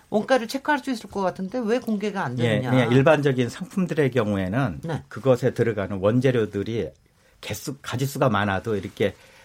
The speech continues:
Speaker 2: 밝히기가 편안한데요. 가령 전기요금 같은 경우만 하더라도 석탄값이 삼 년 전에는 절반으로 떨어졌다가 지금은 일, 일 년 전에 비해서는 또 두 배 올랐거든요. 이렇게 이제 대외 환경의 변화, 이런 요인들이 많은데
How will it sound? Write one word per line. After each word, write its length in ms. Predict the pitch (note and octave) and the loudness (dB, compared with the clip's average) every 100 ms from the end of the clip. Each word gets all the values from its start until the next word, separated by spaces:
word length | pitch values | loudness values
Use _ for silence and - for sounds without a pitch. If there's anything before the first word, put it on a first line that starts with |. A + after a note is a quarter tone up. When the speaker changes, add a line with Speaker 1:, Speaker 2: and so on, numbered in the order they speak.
| - | -12
Speaker 2:
밝히기가 540 | - A#2+ C3+ A2 A#2 A2 | -6 -4 -4 -2 -2 -2
편안한데요. 840 | F3+ F#3+ E3+ F3+ A#2 F#2+ C#3+ - _ | -2 0 0 -2 -2 -2 -4 -8 _
가령 380 | - C#3+ D3 B2 | 2 6 6 4
전기요금 460 | - A#2+ C#3 C3+ B2+ | 0 -2 0 2 0
같은 300 | G#2 - A#2 | -2 -4 -4
경우만 260 | G#2 F#2+ A#2 | -2 -4 -4
하더라도 500 | A#2 G2 F2+ B2 - - - - - | -4 -6 -4 -6 -6 -18 -20 -20 -14
석탄값이 1200 | - - G#3 G3+ - D#3+ C#3 C3+ B2 C#3 G2 - _ - _ | -12 -4 -2 -2 0 -2 -2 -2 0 0 -2 -8 _ -20 _
삼 220 | - G#3+ | -6 0
년 180 | A3 G#3+ | 4 4
전에는 400 | F#3+ D#3 C3 C3 | 4 2 2 0
절반으로 500 | B2+ G2+ A2 C#3 A#2+ | -2 -2 2 2 0
떨어졌다가 840 | - C#3 C#3 A2 - F2 G#2 F2 - _ _ _ _ _ - | -4 -6 -4 -6 -6 -6 -4 -6 -12 _ _ _ _ _ -8
지금은 680 | - C#3 D#3 D3+ D3+ C#3+ | -6 -2 0 0 0 -2
일, 280 | G2+ C3 C#3 | -2 -2 -2
일 160 | C#3 C#3 | -4 -2
년 160 | D3 C#3+ | 0 0
전에 240 | C3 A#2+ | -2 -4
비해서는 280 | A#2 A#2 A2 | -8 -10 -12
또 140 | C#3+ | -12
두 160 | - A#2+ | -8 -2
배 80 | D#3+ | 2
올랐거든요. 720 | A#2 A2+ - F2+ F2 G#2+ G3 _ _ _ _ _ _ | 2 0 -4 -8 -6 -8 -10 _ _ _ _ _ _
이렇게 260 | C3+ C#3 C#3+ | -2 0 0
이제 260 | A#2+ A#2+ | 0 -2
대외 360 | - B2+ D#3+ D3 | 4 6 8 6
환경의 580 | A#2+ F#3+ F3 D3+ B2 G#2 | 4 -2 0 0 0 -2
변화, 400 | - B2+ A2+ G2 | 0 4 4 0
이런 480 | - B2 C#3+ C3 G#2+ | -2 2 2 2 0
요인들이 480 | A#2 C3 A#2+ A2 B2+ | 2 4 2 -2 -4
많은데 500 | F#2 G#2 G#2 G#2 | -2 -2 -2 -4